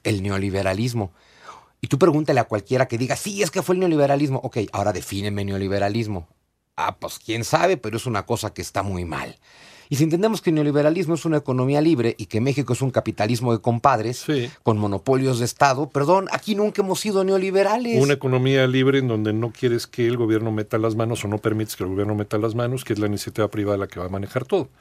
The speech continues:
Speaker 2: Esa
Speaker 1: Exacto.
Speaker 2: sería una de las definiciones,
Speaker 1: Una de las
Speaker 2: finalmente.
Speaker 1: definiciones, ¿no? Y luego cuando te dicen que el, eh, esta otra cosa, ¿no? Es que los empresarios son los hambreadores del pueblo. Si tú ves la historia de México, históricamente los que más han saqueado y desgraciado al pueblo mexicano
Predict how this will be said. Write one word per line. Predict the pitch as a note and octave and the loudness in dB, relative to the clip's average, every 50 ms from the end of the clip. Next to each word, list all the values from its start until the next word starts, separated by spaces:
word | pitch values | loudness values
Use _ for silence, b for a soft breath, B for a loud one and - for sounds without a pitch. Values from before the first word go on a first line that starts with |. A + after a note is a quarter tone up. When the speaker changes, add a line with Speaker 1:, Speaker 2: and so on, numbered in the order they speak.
| b | b
Speaker 2:
Esa | C#3 C#3 C3+ D3+ | 4 4 6 6
Speaker 1:
Exacto. | C#3+ - - | 4 4 4
Speaker 2:
sería | D#3+ D#3+ D#3+ | 6 6 6
una | D#3+ E3 D#3+ | 6 6 6
de | D#3 | 4
las | D3+ D#3+ C3+ | 4 2 0
definiciones, | D3+ C#3+ - E3+ D#3+ - - G#3 E3 A#3+ | 0 -2 -2 -2 -4 -2 -2 2 2 4
Speaker 1:
Una | C4+ C#4 | 4 4
de | B3 A3 | 4 4
las | G#3+ G3 | 4 6
Speaker 2:
finalmente. | - D#3+ F3+ F#3+ G#3 | 4 2 2 2 2
Speaker 1:
definiciones, | F#3+ E3 - B3 C4+ B3 D#3+ C3 A2 | 0 0 -2 -2 -2 0 2 2 2
¿no? | B2 D#3 F3 F3+ - | 2 0 0 0 0
Y | - C3 | 2 4
luego | C3 E3 G3 G3 | 6 6 6 6
cuando | - E3 D3 C3 | 4 0 0 0
te | - | 0
dicen | D3 D#3+ F3 - - D3 B2+ | 0 0 0 0 -2 -4 -2
que | - A2+ | 0 0
el, | G#2 G2+ G2+ - - | 2 2 0 -2 -2
eh, | G#2+ G2+ G2 F2+ F2 b b b b b | -2 -2 -2 -2 -4 b b b b b
esta | C3 - - D3 | -4 0 2 0
otra | C#3+ - C#3 C3 | 2 0 -2 -4
cosa, | - - C#3+ C3+ - A2+ | -2 -2 -2 0 0 0
¿no? | A2 B2 - | 0 0 -2
Es | C#3+ - | -2 -4
que | - D#3 | -2 0
los | C3+ B2 - | 0 0 -2
empresarios | A#2+ A2+ G#2 A2+ A2+ - - C3+ C#3 C#3 B2+ | -2 -4 -2 -2 -2 0 0 0 0 0 -2
son | - C#3 C3+ C3 | -2 0 0 0
los | B2+ - A2+ | -2 -2 -2
hambreadores | G#2 G2+ G2+ G#2 G#2+ A#2 B2 C3 A#2+ G#2 | -2 0 2 2 2 2 2 2 2 0
del | G#2+ G2 F2+ | -2 -4 -2
pueblo. | - A#2 A#2+ A#2 A2+ G#2+ - B B B B B B | 2 2 2 2 2 0 -4 B B B B B B
Si | B - - | B -4 2
tú | - E3+ | 2 4
ves | F3 E3+ | 4 4
la | E3 D#3 | 0 -2
historia | - - - C#3+ D3+ C#3+ | -2 0 0 2 2 2
de | B2 A2+ | 2 0
México, | G#2+ A#2 A2+ - B2 - - C3 - - _ _ _ _ | 0 -2 -4 -4 -6 -4 -2 -2 -4 -4 _ _ _ _
históricamente | - B2+ - - - F#3+ G3 G#3 - - A2+ G#2 A#2 A#2 A#2+ - - A2 G#2+ - _ | -6 -6 -4 0 0 0 0 0 0 0 2 2 2 -2 -2 -2 -2 -2 -2 -4 _
los | - G#2+ G2 - | -6 -4 -4 -4
que | - A2 | -2 0
más | A#2+ D3 D3+ - D#3+ | 0 0 0 0 -2
han | D#3 D3 | -4 -4
saqueado | - - B2+ - - A2 G#2+ G#2+ G#2 G2 G2 - | -2 -2 -4 -2 0 2 2 2 2 0 -2 -6
y | - A2+ | -4 -4
desgraciado | F#2+ G#2 F#2 F#2 G2+ G2 F#2 - - A#2 A#2+ B2 A2+ | -2 -2 -4 -4 -4 -6 -6 -4 -2 -2 -2 0 0
al | A2 G2 | -2 -2
pueblo | - - G#2+ A2+ A#2 | -2 -2 -2 -2 -2
mexicano | G2+ G2+ - - - - G2+ G2+ G#2 A2 A#2+ | -4 -6 -8 -10 -8 -6 -4 -2 -2 -2 -4